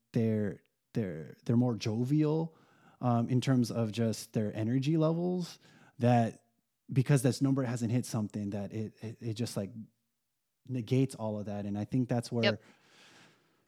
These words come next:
Speaker 1: um, it can be, it, it can be destructive. And okay, so, you know, I know we've been, I've been kinda a Debbie Downer when it comes to all this stuff. So I
Speaker 2: <laughs>
Speaker 1: kinda wanna flip the script a little bit and,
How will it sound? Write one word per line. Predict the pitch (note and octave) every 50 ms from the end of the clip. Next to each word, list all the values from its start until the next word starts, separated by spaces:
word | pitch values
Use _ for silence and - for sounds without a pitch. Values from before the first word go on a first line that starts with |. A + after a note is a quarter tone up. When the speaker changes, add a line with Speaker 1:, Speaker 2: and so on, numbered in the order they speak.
| _ _ - - -
Speaker 1:
um, | - B2+
it | C3+ A#2+ -
can | - C3 C3+ C3 B2+ B2
be, | G#2+ A#2 A#2 A#2 A2+ A2+ A2+ A2 G#2+ G#2 G2+ - - _ _ _
it, | - B2 A#2+ - -
it | - A2+ -
can | - B2+ A#2+
be | A2+ A2+ A2
destructive. | G#2+ A2 - - - A2 G#2 G2+ - _ - F2 G#2 A2
And | C3+ C3+ C3+ C3+ F3+ F3 F#3+
okay, | F3 D#3 D3+ A#2+ G2+ -
so, | - - F3 D#3 B2+ A2+ - -
you | F3 E3 E3
know, | D#3+
I | D3 D3
know | D3+ D3+ D3+
we've | D3 C#3+ D3 C3+
been, | C#3+ C#3+ C#3 C3+ - - A2+ A2+ D#2 G#2+
I've | B2 A#2
been | C3 B2+ B2 B2 A#2+ A2 - _ _ -
kinda | - B2 A2+ A2 G#2+ G#2 G#2 G2+ - _ _ _ _ _ _ _ _ _
a | - A#2+
Debbie | A2 C#3 C#3 C3+ C3+ B2
Downer | A#2 A#2 A#2 A#2+ B2 C#3+ C#3+
when | C3+ B2+ B2+
it | A#2+
comes | - C#3+ C#3 C#3 C#3 - -
to | - D3+ C3+ C3 -
all | - B2+ D3
this | - - F4+
stuff. | - D3+ -
So | - F3
I | C#3 C#3+
Speaker 2:
<laughs> |
Speaker 1:
kinda | - E3+ E3+ F3
wanna | F3+ F3+ E3 C3+ A#2 - - - -
flip | - - E3+ E3 E3
the | D3 A#2+
script | - - C#3+ C#3+ D3+ -
a | E3+ C#3
little | B2+ B2+ A#2+ B2 A#2
bit | A2 A#2+ A#2+ A#2+ A2+
and, | A#2 A2+ A#2 A2+